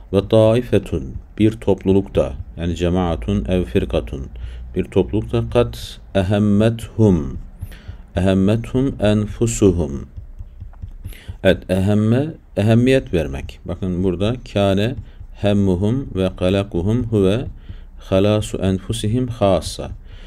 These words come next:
Yani onların arzusu, hemme ne? Arzu, dert demek, derdi. Ve kalakuhum yani endişesi neydi? Hasaten sadece kendi nefislerini halas etmek,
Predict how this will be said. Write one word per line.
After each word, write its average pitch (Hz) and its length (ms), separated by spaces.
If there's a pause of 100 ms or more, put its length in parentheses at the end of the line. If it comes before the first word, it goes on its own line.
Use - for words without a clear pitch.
(220)
Yani 92 180
onların 104 600 (160)
arzusu, 90 680 (320)
hemme 95 340
ne? 123 140 (120)
Arzu, 87 540
dert 87 320
demek, 69 240 (220)
derdi. 92 540 (520)
Ve 98 140 (180)
kalakuhum 95 720
yani 80 200
endişesi 85 1080 (500)
neydi? 98 480 (500)
Hasaten 98 720
sadece 101 760
kendi 101 340
nefislerini 95 600
halas 98 520
etmek, - 460